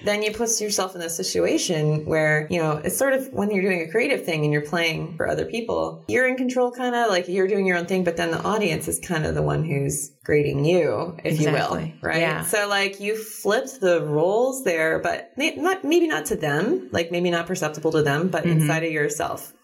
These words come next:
Speaker 1: Like, did you feel nervous, like you were playing in front of, like, a crowd of people who
Speaker 2: <laughs>
Speaker 1: might judge you, like, at an acoustic cafe or something? Or did you feel like, "These are just my students and they gotta take this," you know?
Speaker 2: I was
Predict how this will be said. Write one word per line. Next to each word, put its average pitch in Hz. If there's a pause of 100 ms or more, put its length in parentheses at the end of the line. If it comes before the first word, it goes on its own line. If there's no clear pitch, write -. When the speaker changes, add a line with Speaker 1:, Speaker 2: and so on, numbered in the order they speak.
(100)
Speaker 1:
Like, 160
did 175
you 190
feel 196 (160)
nervous, 240
like 214
you 202
were 190
playing 202
in 196
front 190
of, 196
like, 160
a 151
crowd 202
of 185
people 208
who 220
Speaker 2:
<laughs> 180
Speaker 1:
might 170
judge 190
you, 226
like, 180
at 151
an 151
acoustic 190
cafe 185
or 226
something? 233 (280)
Or 202
did 202
you 196
feel 196
like, 180
"These 302
are 220
just 151
my 147
students 147
and 175
they 170
gotta 151
take -
this," -
you -
know? -
Speaker 2:
I 302
was 523